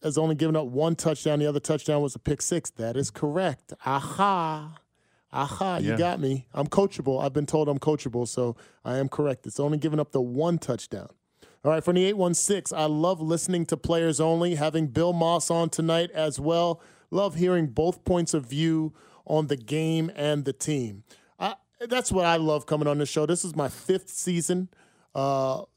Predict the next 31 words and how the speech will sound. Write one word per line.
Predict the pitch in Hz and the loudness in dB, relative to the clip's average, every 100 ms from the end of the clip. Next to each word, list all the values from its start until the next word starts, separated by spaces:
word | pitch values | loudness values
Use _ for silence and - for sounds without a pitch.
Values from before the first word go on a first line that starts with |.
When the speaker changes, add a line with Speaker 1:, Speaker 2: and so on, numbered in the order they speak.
| 143 | -4
Speaker 1:
doing | 151 160 156 | 0 2 2
Players | - 165 160 143 | 2 2 2 2
Only. | 160 160 170 170 131 _ | 2 2 0 -2 -10 _
Barbershop | 143 160 160 - 165 160 - _ _ _ | 0 0 0 0 0 0 -4 _ _ _
had | 143 131 | -4 0
been | 151 | 0
a | |
part | 131 151 156 | 2 2 2
of | 156 156 | 2 0
it | 160 - | 4 4
for | 147 135 | 4 2
many | 127 156 151 | 2 2 2
years, | 151 156 160 160 131 | 2 2 2 0 -2
and | 113 - - _ - | -6 -8 -20 _ -6
he's | 143 127 | -4 0
one | 151 | 0
of | 151 | 2
my | 147 | 0
brothers | 127 156 156 131 | 0 0 2 0
as | 139 - | 0 0
well. | 139 156 156 147 | 0 2 0 0
But | 147 143 - - _ _ - - _ _ - | 0 0 -4 -20 _ _ -20 -20 _ _ -8
I, | 147 - | -8 -2
I | 170 | 0
don't | 202 - | 0 2
think, | 208 - 214 | 0 0 -2
even | 233 240 214 | -2 0 0
with | 196 190 - _ - | 0 -2 -14 _ -14
the | - | -6
twenty-four | 196 196 180 185 185 | 0 0 0 -4 -4
hour | 160 165 165 165 151 143 | 0 2 2 0 -2 -6